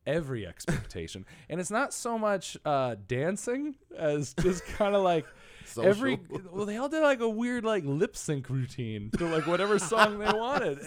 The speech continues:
Speaker 1: It was like, it was like this weird karaoke, and we're just like, "Oh, okay."
Speaker 2: I think last time I went, it was, like, a while ago, and, and then when I went up in there, I went up with a, with a business partner of mine. He was like, "Let's just go check out the Claremont just fun." I was like, "Uh,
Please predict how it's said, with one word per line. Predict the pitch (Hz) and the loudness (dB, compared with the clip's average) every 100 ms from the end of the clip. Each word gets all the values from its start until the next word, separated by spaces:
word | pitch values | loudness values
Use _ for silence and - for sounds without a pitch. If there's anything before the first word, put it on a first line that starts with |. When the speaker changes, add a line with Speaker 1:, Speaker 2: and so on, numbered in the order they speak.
| 156 | -2
Speaker 1:
It | 196 | 0
was | 202 | 0
like, | 233 233 - - - - - - - - - - | -2 -4 -8 -20 -20 -20 -20 -20 -14 -16 -14 -8
it | |
was | 196 | -4
like | 214 220 | 0 2
this | 220 | 2
weird | 165 196 202 175 | 4 4 4 2
karaoke, | - 202 208 165 196 - 135 110 | -2 2 4 4 2 0 -4 -2
and | |
we're | 127 | -4
just | 147 156 | -4 -2
like, | 139 | -2
"Oh, | 156 185 220 | 0 2 2
okay." | 240 180 165 202 - | 0 0 2 -2 -4
Speaker 2:
I | 156 | -4
think | 156 123 | -4 -4
last | 127 135 131 | -2 -2 -2
time | 123 117 | -4 -4
I | |
went, | 104 98 | -4 -4
it | 104 | -6
was, | 101 | -6
like, | 92 90 | -8 -8
a | |
while | 87 92 92 | -6 -4 -4
ago, | 90 87 82 76 | -6 -8 -8 -10
and, | 85 87 _ | -12 -14 _
and | 90 92 | -14 -12
then | 90 | -10
when | 92 | -10
I | 90 | -8
went | 104 | -8
up | 107 95 | -8 -8
in | 90 | -8
there, | 87 82 | -8 -8
I | |
went | 85 95 95 | -10 -10 -10
up | 73 85 80 82 | -12 -16 -18 -16
with | 82 | -16
a, | 76 - | -16 -10
with | 80 | -10
a | |
business | 76 82 104 87 | -8 -6 -6 -8
partner | - 90 80 | -8 -8 -8
of | 78 | -10
mine. | 78 76 78 | -10 -12 -12
He | |
was | 101 | -12
like, | 120 143 | -12 -12
"Let's | 165 | -10
just | 160 | -8
go | 147 | -8
check | 139 135 | -6 -4
out | 120 | -4
the | |
Claremont | 98 110 101 95 | -4 -4 -4 -6
just | 87 - | -10 -12
fun." | 90 | -12
I | 101 | -12
was | 87 | -12
like, | 73 | -14
"Uh, | - 82 85 80 76 73 | -10 -8 -6 -8 -8 -12